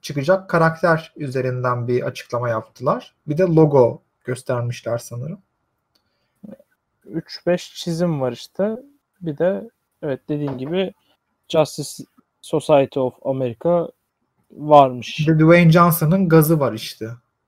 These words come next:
Speaker 1: Yani <laughs>
Speaker 2: Zaten o film bana Dwayne Johnson'ın gazıyla ilerliyormuş gibi geliyor. Hani
Speaker 1: Sana öyle geldiği
Speaker 2: O
Speaker 1: değil,
Speaker 2: olması
Speaker 1: gerçek o bence. <laughs>
Speaker 2: <laughs>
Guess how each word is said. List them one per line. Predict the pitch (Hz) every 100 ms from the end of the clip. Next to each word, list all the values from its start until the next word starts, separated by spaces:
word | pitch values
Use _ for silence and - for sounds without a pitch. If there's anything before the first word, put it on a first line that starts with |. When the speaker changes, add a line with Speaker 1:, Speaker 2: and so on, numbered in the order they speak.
| _
Speaker 1:
Yani | - 117 117 127
<laughs> | 143 - - - _ _ _ - - - - 139
Speaker 2:
Zaten | 127 202 254 214 -
o | 175
film | - 220 214
bana | 208 208
Dwayne | 175 185 202 185
Johnson'ın | 196 208 - 202 196 160
gazıyla | 165 165 190 175
ilerliyormuş | 170 151 151 147 147 139 127
gibi | - 139 131
geliyor. | 131 127 131 127
Hani | 131 135 127 _ _ _ _ _ -
Speaker 1:
Sana | 147 160
öyle | 180 180
geldiği | 165 170 170 160 180 185 185
Speaker 2:
O | 160 170
Speaker 1:
değil, | 175
Speaker 2:
olması | 180 156 180 156
Speaker 1:
gerçek | 170 - 240 196
o | 143
bence. | 131 135 151 160
<laughs> | 135 117 _ _ _ _ _ _ _ -
Speaker 2:
<laughs> | 160 - 196 226 220 208 - 247